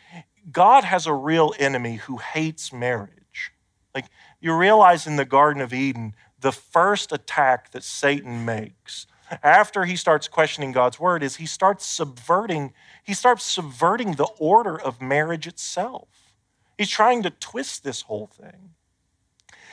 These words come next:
And he always twists the scriptures. That's what he did to Jesus. And in Matthew chapter four, he twists good scriptures to try to get Jesus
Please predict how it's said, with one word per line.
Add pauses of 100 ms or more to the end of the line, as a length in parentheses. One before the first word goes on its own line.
(140)
And
he
always
twists
the
scriptures.
That's
what
he
did
to
Jesus.
And
in (220)
Matthew
chapter
four,
he
twists (160)
good
scriptures
to
try
to
get
Jesus